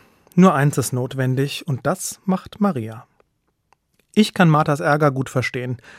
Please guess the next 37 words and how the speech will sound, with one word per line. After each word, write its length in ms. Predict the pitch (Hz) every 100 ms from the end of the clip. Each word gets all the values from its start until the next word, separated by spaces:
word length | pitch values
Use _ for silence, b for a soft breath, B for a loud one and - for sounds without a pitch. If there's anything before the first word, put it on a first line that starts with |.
| B B
Ich 140 | 214
stand 200 | - 170
auch 180 | 143 156
schon 120 | -
alleine 380 | 139 131 135 156
mit 160 | 139 131
dem 100 | 151
Abwaschen 460 | 147 - 131 135
der 100 | 123
Küche 320 | 123 185 -
und 120 | 131 127
die 120 | 147
anderen 300 | 147 165 139
unterhalten 560 | 131 131 127 151 151
sich 240 | 131 147 165
und 120 | 123
lachen. 360 | 131 127 107 104 b b b b
Das 160 | - 151
ist 180 | 196 -
nicht 180 | 196 -
schön. 380 | 180 131 110 104 b b b b
Und 160 | - 147
dann 180 | 170 196
sagt 220 | 175 156
Jesus 380 | 170 214 151 -
auch 240 | 123 117
noch: 300 | 151 196 - B B B
"Du 140 | 180
machst 380 | 190 170 160 -
dir 100 | 160
zu 160 | - 156
viele 340 | - 151 139
Sorgen." 540 | 127 143 160 151 95 90 _ _ _ _ _ _ _
Warum 280 | 175 190 220
sagt 280 | 208 220 -
Jesus 280 | 127 113 110
das? 340 | 110 - -